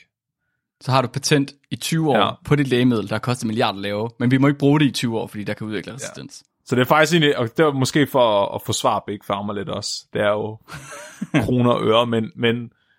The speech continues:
Speaker 2: den her proces, den tager som regel de her tyve år, fordi der skal rigtig, rigtig mange tests til, for det første for at finde ud af, hvordan virker det her lægemiddel molekylærbiologisk? Altså hvis vi zoomer helt ind på enkelte celler og molekylærbiologien inde i dem,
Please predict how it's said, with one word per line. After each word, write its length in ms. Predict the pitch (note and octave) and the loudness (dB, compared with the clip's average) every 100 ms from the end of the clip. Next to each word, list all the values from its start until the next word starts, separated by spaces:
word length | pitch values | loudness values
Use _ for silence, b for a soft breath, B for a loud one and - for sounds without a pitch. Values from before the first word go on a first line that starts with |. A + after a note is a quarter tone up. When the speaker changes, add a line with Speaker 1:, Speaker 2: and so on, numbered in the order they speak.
| _ _ _ _ _ _ _ _ - | _ _ _ _ _ _ _ _ 0
Speaker 2:
den 140 | F#3 | 4
her 120 | G3 | 4
proces, 500 | E3 D3+ - D#3+ D#3+ | 4 2 2 2 2
den 160 | - D3+ | 0 -2
tager 240 | D#3+ D3+ | 2 2
som 180 | B2+ B2+ | 2 0
regel 220 | B2+ B2 | 0 0
de 40 | A#2 | 0
her 120 | A#2 | -2
tyve 340 | - - C#3+ | -2 -2 0
år, 300 | C3 G#2 - - | 0 -4 -8 -10
fordi 380 | A2 - E3+ D3+ | -12 -2 -2 0
der 180 | A#2 | 0
skal 280 | B2 - B2+ - | 0 -2 -6 -2
rigtig, 380 | A#2+ - A#2+ A2+ | -4 -4 -8 -4
rigtig 320 | A#2+ _ A#2+ | -4 _ -4
mange 340 | G#2 F#2+ A2+ | -2 -2 -6
tests 440 | B2 - F3+ - - | -2 0 0 -2 0
til, 200 | C#3 C3+ | 2 2
for 280 | - D3 C3+ | 2 2 2
det 120 | A#2 - | 0 0
første 320 | F3 - C#3 | 0 -2 -6
for 200 | - C3 | 0 2
at 80 | C3 | 0
finde 160 | C3 C3 | -4 -4
ud 80 | D3 | 0
af, 320 | B2 G#2+ - - _ _ _ _ | 0 0 -4 -14 _ _ _ _
hvordan 420 | - G2+ A#2+ C#3+ D3+ | -12 -2 0 2 2
virker 300 | D3+ D3 D#3 | 2 2 2
det 180 | C#3 | 0
her 360 | B2+ C3 G2+ B2 _ _ _ _ _ _ _ - | 0 0 0 -4 _ _ _ _ _ _ _ -4
lægemiddel 540 | A2+ D3 E3 C3+ G#2 | 2 4 4 2 0
molekylærbiologisk? 1200 | G#2+ G#2 - C#3+ E3 C3+ A#2+ A2 G2+ G#2 - - _ _ | -2 -4 -2 2 2 2 0 0 -2 -4 -8 -12 _ _
Altså 200 | - - | -8 -2
hvis 260 | A2+ A2 - | 0 0 -2
vi 40 | |
zoomer 380 | A#2+ - B2+ A2 | -2 -2 0 -2
helt 300 | - F3+ B2 | 2 2 2
ind 220 | B2+ A#2+ | 0 -2
på 180 | - - - | -6 -4 0
enkelte 360 | D3+ G#2 F2+ | -2 -2 -6
celler 320 | - - A2 B2+ | -2 0 2 0
og 240 | - A2 | 0 -2
molekylærbiologien 920 | G#2+ G2+ - B2 B2 A#2+ G#2 - G2+ - | 0 0 -2 0 0 0 -6 -4 -4 -2
inde 260 | C#3 D#3+ | -2 0
i 40 | C#3 | -2
dem, 200 | C3+ | -6